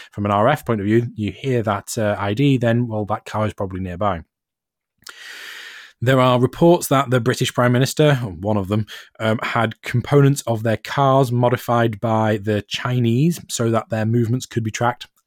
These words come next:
Don't know how true this is. It's obviously, you know, in the news, but, uh, beyond that, it's not necessarily been, uh, publicly verified. Um, but you can see why that would be the case.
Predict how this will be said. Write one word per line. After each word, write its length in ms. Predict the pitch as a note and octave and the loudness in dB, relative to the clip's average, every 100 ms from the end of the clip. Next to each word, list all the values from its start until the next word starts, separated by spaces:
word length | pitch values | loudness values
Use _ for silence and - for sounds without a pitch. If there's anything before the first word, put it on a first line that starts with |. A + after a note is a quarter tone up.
| A2+ | -6
Don't 200 | C3 A#2 | 0 0
know 80 | G#2 | 0
how 120 | G2 | -2
true 220 | G#2 G#2+ G#2 | -2 -2 -2
this 180 | F#2+ | 0
is. 220 | G#2+ G#2 G2+ | -2 -2 -6
It's 200 | - F2 | -12 -12
obviously, 340 | F2 - F2+ | -12 -10 -8
you 100 | F2 | -8
know, 120 | E2+ | -8
in 140 | F2+ E2+ | -8 -6
the 60 | |
news, 360 | F2+ F#2 F#2 F2+ | -4 -4 -4 -6
but, 360 | G#2 F#2 - | -6 -8 -8
uh, 200 | F#2+ F2+ - - - | -6 -6 -8 -18 -8
beyond 280 | G#2+ G2 G2 | -4 -2 -2
that, 160 | G#2+ | -4
it's 140 | F#2+ G#2 | -6 -12
not 140 | G2 | -10
necessarily 380 | G2 - G2 F#2 | -10 -10 -10 -8
been, 200 | F#2+ G2 _ _ - | -8 -8 _ _ -8
uh, 280 | G2 G2 - | -6 -6 -6
publicly 420 | - C3+ B2 G#2+ | -2 -2 -4 -6
verified. 540 | G2+ G2 F#2 G2+ G#2+ - - - - - _ - | -4 -4 -4 -4 -4 -6 -20 -20 -20 -20 _ -2
Um, 280 | A2 G#2+ - - - | 0 0 -4 -14 -8
but 120 | - F3 | -2 0
you 100 | F3 | 2
can 120 | D#3 | 0
see 200 | - E3+ | 0 2
why 180 | D3+ C3+ | 4 2
that 160 | C3 | 2
would 120 | A#2 | 0
be 80 | A#2 | 0
the 80 | A2+ | -2
case. 360 | - B2 A2+ | 0 0 0